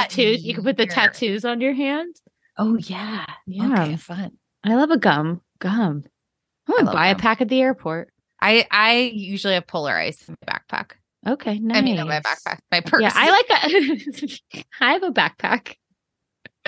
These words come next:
Speaker 1: I do too, but
Speaker 2: I'm
Speaker 1: I
Speaker 2: like, "Wait,
Speaker 1: don't
Speaker 2: I have a backpack."
Speaker 1: I
Speaker 2: I
Speaker 1: know,
Speaker 2: like an,
Speaker 1: but
Speaker 2: I like an Orbits. An
Speaker 1: Yeah,
Speaker 2: Orbits.
Speaker 1: sure.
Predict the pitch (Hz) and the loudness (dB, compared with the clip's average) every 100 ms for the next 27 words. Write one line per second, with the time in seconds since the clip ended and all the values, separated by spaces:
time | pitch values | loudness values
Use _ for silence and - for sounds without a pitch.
0 | - - - _ - _ - - - - | -14 -14 -14 _ -20 _ -16 -16 -20 -20
1 | _ - - 381 - - 240 220 190 175 | _ -20 -6 -6 -4 -12 -12 -10 -12 -12
2 | 214 523 698 - 262 240 - - 427 415 | -10 -4 -2 -2 -2 -6 -6 0 4 4
3 | 453 427 370 339 427 311 254 247 - 339 | 4 4 4 2 0 -4 -8 -10 -4 -2
4 | 285 294 339 466 466 - 254 339 453 - | 0 2 2 2 -2 -2 0 0 -2 -4
5 | 185 175 175 190 - - - _ _ _ | -2 -4 -4 -6 -10 -20 -20 _ _ _
6 | _ _ - 226 - 254 175 185 | _ _ -14 -2 2 2 -2 -10